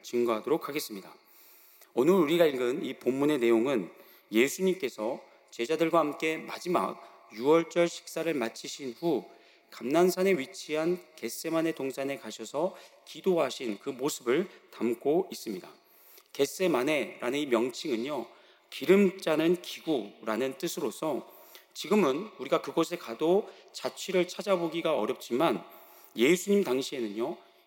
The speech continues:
이 겟세마네 동산에, 어, 감람나무,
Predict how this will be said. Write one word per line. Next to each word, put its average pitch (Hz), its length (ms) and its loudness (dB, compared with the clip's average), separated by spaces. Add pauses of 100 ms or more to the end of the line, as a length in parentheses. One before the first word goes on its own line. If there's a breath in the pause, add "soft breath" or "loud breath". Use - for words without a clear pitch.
(120)
이 190 200 -4
겟세마네 175 520 2
동산에, 139 640 0 (580 loud breath)
어, 98 180 -10
감람나무, 135 720 2